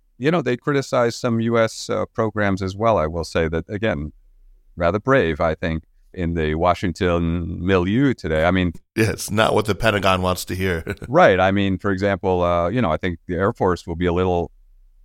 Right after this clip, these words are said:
Speaker 1: I mean, they'll be happy because the, the report really seems to put a high value on bombers, but, uh,
Speaker 2: Yeah.
Speaker 1: uh, by contrast, they seem to be, see fighters as, as not particularly useful, which, you know, that in, in a, uh, Air Force generally run by fighter pilots,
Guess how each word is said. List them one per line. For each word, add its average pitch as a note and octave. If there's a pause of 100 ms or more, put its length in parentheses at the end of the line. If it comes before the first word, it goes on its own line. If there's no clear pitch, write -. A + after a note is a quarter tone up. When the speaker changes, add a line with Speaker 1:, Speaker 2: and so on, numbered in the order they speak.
(100)
Speaker 1:
I -
mean, E2
they'll E2+
be F2
happy F2
because E2
the, D#2
the E2
report F2 (240)
really E2+ (640)
seems F#2
to F#2
put F2
a -
high G#2
value F2+
on D#2+
bombers, F#2+
but, F2+ (380)
uh, F2+
Speaker 2:
Yeah. F2 (180)
Speaker 1:
uh, D#2+
by F2
contrast, F#2
they F2+
seem F#2+
to G2
be, F#2+ (420)
see G2+
fighters A#2
as, F2+
as F#2+
not G2+
particularly A#2+
useful, A#2+
which, G#2 (200)
you D#3+
know, A#2+
that A2+ (260)
in, A2
in G#2+
a, F#2+
uh, F#2+
Air A2
Force A2+
generally G#2+
run A2
by F2
fighter F2
pilots, F2+